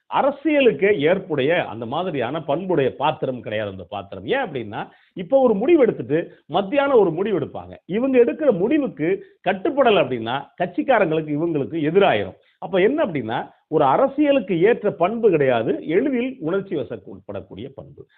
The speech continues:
ஆனா இந்த பண்பு எதுக்கான பண்பு அப்படின்னா, இது முழுக்க முழுக்க ஒரு கலைஞனுக்கான பண்பு, ஒரு கலைஞன், நிகழ்த்துக்களை நிகழ்த்தக்கூடிய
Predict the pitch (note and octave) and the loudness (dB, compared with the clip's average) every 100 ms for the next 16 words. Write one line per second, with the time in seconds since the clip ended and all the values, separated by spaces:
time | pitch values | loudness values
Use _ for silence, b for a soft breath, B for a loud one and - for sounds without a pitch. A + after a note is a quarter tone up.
0 | b A3+ B3+ F3+ - G#3 C#4+ C4+ F#3+ C4+ | b 0 2 2 2 0 0 2 2 0
1 | C#4 C4+ G#3+ D#3 F3 D#3+ A2 G2 F#2 C#3+ | -2 0 0 0 -2 -4 -6 -8 -10 -10
2 | C#4 b b E3+ G#3 A#3+ E4 D4+ C4+ A3 | -12 b b -2 0 0 -2 -2 2 2
3 | D3+ E3 F#3+ - F3+ - G3+ C4+ F4 E4 | 2 0 -2 -4 -6 -2 2 2 4 2
4 | F#3 C3+ F#2+ F3 - A#2 A#2 G3+ D3 - | 0 -2 -8 -8 -8 -8 -6 -4 -4 -2
5 | D#3 G#3 D#3+ F3 C#4 D#4 D4+ A3+ F3+ D3 | -2 0 0 0 0 -2 -8 -4 -2 -2
6 | D3+ E3 D3 A#2 A2 | -2 -4 -6 -6 -6